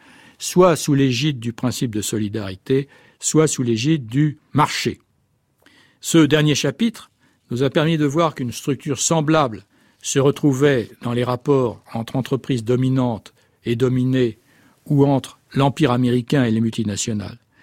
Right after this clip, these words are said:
Ici encore, nous avons affaire à des liens d'allégeance qui combinent un devoir de mobilisation et de transparence de la part des entités vassales et de la part des entreprises suzeraines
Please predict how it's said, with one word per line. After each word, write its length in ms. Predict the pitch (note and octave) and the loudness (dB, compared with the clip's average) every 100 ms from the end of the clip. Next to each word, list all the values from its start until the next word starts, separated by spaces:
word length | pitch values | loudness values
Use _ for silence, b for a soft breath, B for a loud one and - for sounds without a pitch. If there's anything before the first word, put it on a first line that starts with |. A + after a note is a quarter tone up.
| b b - | b b -4
Ici 300 | C#3+ - D3+ | 0 4 4
encore, 320 | C#3 E3+ F#3 | 4 4 4
nous 160 | D3+ C3+ | 4 2
avons 240 | C3 C#3 | 2 0
affaire 380 | B2 - C#3+ A#2+ | 0 2 2 2
à 60 | |
des 120 | A2+ A#2 | -2 -4
liens 280 | A#2 A2 | -2 -2
d'allégeance 840 | G2+ C3+ C3 A#2 C#3+ F#3 G3+ - - b b b b - | 0 2 2 2 0 0 -2 -6 -14 b b b b -10
qui 140 | B2+ | -4
combinent 580 | E3 D#3+ F3+ F#3+ C#3+ - _ | 2 2 4 4 2 -2 _
un 160 | C3+ B2+ | -2 2
devoir 680 | D3+ C#3 E3 E3 C#3+ B2 b b b b b C3 | 2 4 6 6 4 0 b b b b b -2
de 320 | C#3 C3+ B2 | 4 4 4
mobilisation 960 | C#3 D#3 D3 C#3 A#2+ A#2+ - C#3 D#3 G3+ - _ | 4 6 6 2 2 0 0 0 0 -2 -8 _
et 60 | A#2+ | -2
de 80 | A#2+ | 0
transparence 1000 | - E3+ - D3+ B2 D3+ G3 G#3 - - b b - | 2 2 2 0 2 2 2 0 -4 -12 b b -4
de 60 | |
la 140 | A#2+ A#2+ | -2 0
part 240 | F#3+ F3 | 2 2
des 160 | C3 B2+ | 2 0
entités 400 | A#2 B2 - A#2 | -2 -2 0 2
vassales 560 | B2 - C3 C#3 F#3 - b b b - | 0 0 0 0 0 -6 b b b -4
et 100 | C3 | 0
de 80 | C3 | 2
la 120 | A#2+ | 2
part 220 | E3+ D#3 | 0 0
des 100 | B2 | 0
entreprises 460 | B2 - A#2 C#3 - | -4 -6 -6 -6 -6
suzeraines 640 | - C3+ A2+ C#3+ E3 | -4 -4 0 2 2